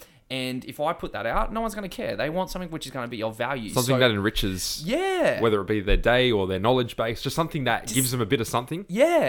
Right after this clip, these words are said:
Speaker 1: and so the things that I look at, if someone does something exceptional, where I go, "Wow, that's crazy," I post that.
Speaker 2: Yep.
Speaker 1: If someone does something funny,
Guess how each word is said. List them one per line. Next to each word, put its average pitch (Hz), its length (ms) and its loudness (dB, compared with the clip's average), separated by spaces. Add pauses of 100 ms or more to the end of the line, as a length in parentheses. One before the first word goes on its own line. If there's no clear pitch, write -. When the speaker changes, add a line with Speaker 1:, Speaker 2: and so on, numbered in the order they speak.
Speaker 1:
and 143 120 -2
so 185 80 0
the 175 120 -2
things 214 220 -6
that 160 100 0
I 107 80 2
look 147 180 -2
at, 202 260 -2
if 143 120 -4
someone 165 360 -2
does 143 240 -4
something 117 280 -8
exceptional, - 1040 -4 (200)
where 127 200 -2
I 123 80 -2
go, 117 200 0
"Wow, 143 380 -4
that's 127 180 -8
crazy," 127 720 -4 (160)
I - 60 -8
post - 320 -4
that. 120 340 -4
Speaker 2:
Yep. - 140 -4
Speaker 1:
If 127 60 -4
someone 147 260 -2
does 143 160 -2
something 90 340 -6
funny, 180 560 -6